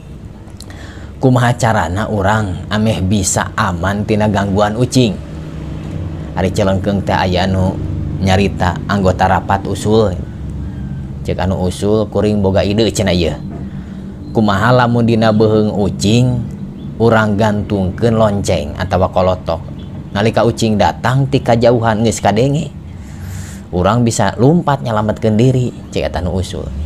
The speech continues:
Cek pamimpin rapat, "Hade pisan," cenah ieu ide. "Carendas," cenah eta ide na euy. "Kumaha satuju?" cenah barudak. "Satuju," cenah ketua, "satuju." "Bener hade," cenah eta ide teh. Cerdas pisan.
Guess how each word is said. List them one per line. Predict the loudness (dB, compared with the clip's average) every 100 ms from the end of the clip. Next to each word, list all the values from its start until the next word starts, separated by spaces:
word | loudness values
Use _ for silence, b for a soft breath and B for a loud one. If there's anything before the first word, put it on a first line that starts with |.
| -6 -8 0
Cek | 0
pamimpin | 2 2 0 0 0 2
rapat, | 0 0 -2 -2
"Hade | -2 0 0
pisan," | 0 0 2 0 0
cenah | 0 0
ieu | 2 2
ide. | 2 2 0 -2 -10 -14 -14 -14 -14 -14 -10 -4
"Carendas," | -2 -2 0 -2 -2
cenah | -4 -4 -4
eta | -2
ide | 0 0 0
na | -4
euy. | -6 -8 -10 -12 -14 -14 -16 -10
"Kumaha | -2 0 2 2
satuju?" | 0 0 0 0
cenah | 2 2
barudak. | 2 2 0 0 -6 -14 -16 -16 -16 -14 -14 -14 -14 -4
"Satuju," | -2 2 4 4 4
cenah | 0 0
ketua, | 2 2 2
"satuju." | 2 2 4 4 2 -2 -14 -16 -16 -16 -18 -18 -4 0
"Bener | 2 2
hade," | 0 -2 0 0 0
cenah | -2
eta | -2 -2
ide | 0 0 -2 -4
teh. | -10 -10 -14 -4
Cerdas | -2 0 -2 -2
pisan. | -6 -4 -4 -6 -10